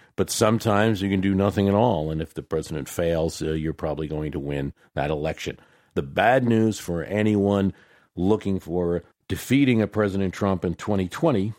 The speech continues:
is that incumbent presidents win three-fourths of the time. When they lose, it's usually a recession, which means you can get the election, but it's a very bad time for everybody. <laughs> And that's not good news. With Donald Trump, you have a couple of original factors here.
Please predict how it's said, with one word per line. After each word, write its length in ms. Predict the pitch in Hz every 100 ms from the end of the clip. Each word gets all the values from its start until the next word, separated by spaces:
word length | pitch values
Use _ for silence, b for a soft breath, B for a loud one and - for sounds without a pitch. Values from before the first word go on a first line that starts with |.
| _ _ _ -
is 200 | 131 131
that 260 | 143 131 127
incumbent 420 | 131 139 143 139
presidents 420 | 127 117 113 104
win 180 | 104 98
three-fourths 540 | - 95 - 92 85
of 40 | 80
the 60 |
time. 360 | 82 107 90 78
When 240 | 82 107
they 140 | 104 101
lose, 380 | 101 123 143 110
it's 200 | 92 101
usually 340 | 107 92 92
a 60 | 85
recession, 640 | 82 - 92 82 - - _ b
which 240 | 90 -
means 280 | 90 92 87
you 60 | 90
can 120 | 90
get 180 | 120 123
the 80 |
election, 580 | 110 98 104 - 123 117 b b
but 100 | -
it's 140 | 92 80
a 60 |
very 240 | 85 92 90
bad 300 | 78 85 78
time 260 | - 82
for 160 | 78 76
everybody. 480 | 71 73 67 64 - _ _ _
<laughs> 120 | - 85 B B
And 120 | 95
that's 220 | 104 107 -
not 240 | 90 78
good 200 | 85 67
news. 380 | 69 65 - - _ _ _ _ _ _ _ _ _ _ _ _ _ _ -
With 200 | 107 -
Donald 340 | 139 139 113
Trump, 360 | - 208 196 127
you 140 | 123
have 220 | 131 127
a 60 | 123
couple 520 | - - 180 175 156
of 240 | 139 107 -
original 540 | 123 151 143 131 117
factors 520 | - 185 180 104 87
here. 260 | - 73